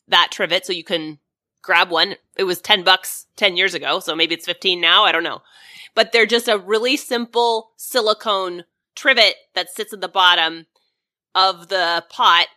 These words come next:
and that prevents your jars from rattling around and breaking, which is the opposite of the thing that you want to have happen. You want your jars to not break at any point during the process. So a rack of some kind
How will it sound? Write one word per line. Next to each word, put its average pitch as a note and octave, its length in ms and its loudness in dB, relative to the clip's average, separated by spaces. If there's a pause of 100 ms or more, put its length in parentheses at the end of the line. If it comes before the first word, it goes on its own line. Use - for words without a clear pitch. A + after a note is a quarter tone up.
and E3 380 0
that F#3 260 2
prevents G3 400 -6
your G3+ 100 -10
jars E3+ 320 -4
from G3+ 240 -8
rattling D#3 380 -4
around C#3+ 220 -8
and D3 100 -12
breaking, - 500 -8
which F#3+ 180 -4
is F#3 340 -8 (400)
the A3 100 -10
opposite D4+ 520 2 (100)
of E3 160 -8
the F3+ 80 -10
thing E3 240 -2
that D#3 140 -6
you D#3+ 80 -8
want D3 160 -10
to D3 80 -18
have C#3 120 -8
happen. C#3 280 -12
You F3+ 100 -12
want F#3+ 160 0
your G#3 100 -4
jars G3 280 0
to C4+ 140 -4 (120)
not F#3+ 320 4
break E3+ 400 -2 (540)
at F#3 100 0
any F3+ 160 0
point E3 240 -4
during D#3 160 -4
the D3+ 80 -8
process. D3 340 -6
So F3+ 200 -4
a F3+ 80 -2
rack F#3 320 2
of E3+ 80 -10
some F3+ 160 -8
kind D#3 280 -2